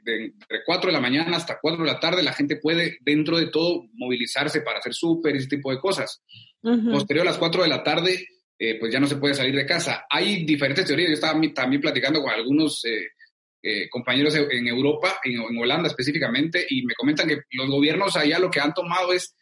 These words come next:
Speaker 1: no restringir de un veinticuatro siete la movilidad y el, todas las actividades, porque consideran que al permitir una vez más que las cosas vuelvan a la cierta normalidad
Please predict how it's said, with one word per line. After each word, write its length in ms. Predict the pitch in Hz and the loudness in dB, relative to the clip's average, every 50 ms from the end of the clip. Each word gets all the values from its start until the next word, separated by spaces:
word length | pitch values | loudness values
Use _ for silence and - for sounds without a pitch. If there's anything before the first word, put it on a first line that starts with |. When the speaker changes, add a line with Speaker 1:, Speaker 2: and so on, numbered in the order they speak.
| _ _ _ _ _ | _ _ _ _ _
Speaker 1:
no 380 | 131 139 143 151 156 170 185 208 | 0 2 4 4 6 4 4 4
restringir 720 | 214 214 208 - - - 156 143 131 127 131 139 170 185 | 2 2 0 -2 -4 -2 0 2 2 0 0 0 2 4
de 180 | 190 175 143 127 | 4 2 2 2
un 340 | 147 151 165 175 170 165 165 - | 2 2 2 0 -2 -6 -4 0
veinticuatro 600 | 147 139 139 135 135 - - 156 165 160 175 160 | 2 2 2 2 -2 -2 0 -2 0 2 0 0
siete 380 | 160 - 160 165 165 - 180 165 | 2 2 0 0 2 0 0 0
la 120 | 156 135 | 2 0
movilidad 600 | 135 131 123 117 110 113 117 123 135 160 175 156 - - | 0 0 -2 -2 -2 -2 -2 0 0 0 -2 -2 -4 -6
y 320 | - 120 120 120 123 117 | -4 -2 0 0 0 0
el, 80 | 117 - 110 - - - - - _ | -2 -4 -6 -10 -12 -16 -20 -16 _
todas 240 | - 147 165 175 165 | -2 0 0 0 0
las 120 | 139 123 | 0 -2
actividades, 680 | 117 - - 110 104 107 117 135 165 196 185 - - - _ _ _ _ _ _ | -4 -6 -6 -4 -2 -2 0 0 0 -2 -2 -4 -10 -16 _ _ _ _ _ _
porque 300 | 139 151 156 165 175 170 | -2 0 0 0 0 2
consideran 580 | 160 143 139 - 123 120 127 147 165 165 151 | 0 0 2 2 2 2 2 2 2 0 0
que 220 | 135 131 123 117 113 | 0 -2 -2 -2 -2
al 340 | - 120 120 120 117 113 - _ _ _ _ _ _ _ _ _ _ _ | -2 -2 -2 -2 -4 -6 -10 _ _ _ _ _ _ _ _ _ _ _
permitir 600 | 147 147 143 135 143 143 139 139 139 180 214 208 | 0 0 4 4 6 6 4 4 2 0 0 0
una 240 | 196 185 170 147 139 | 2 2 2 2 2
vez 160 | 143 139 135 | 2 2 2
más 240 | 143 165 190 - - | 2 0 0 -2 -2
que 100 | - 139 | -2 -2
las 220 | 123 120 110 - | -2 -2 -2 -4
cosas 180 | - 156 156 143 | -2 -2 0 0
vuelvan 240 | 151 156 165 160 151 | 0 0 2 2 0
a 40 | 127 | 0
la 180 | 113 104 104 98 98 104 - - | 0 -2 -4 -4 -8 -10 -10 -12
cierta 360 | - - 156 170 180 170 175 | -6 -2 -2 -2 0 0 0
normalidad 600 | 147 - 120 113 110 107 107 107 131 160 190 208 | 0 0 0 -2 -2 -2 -2 -2 -2 -2 -2 -4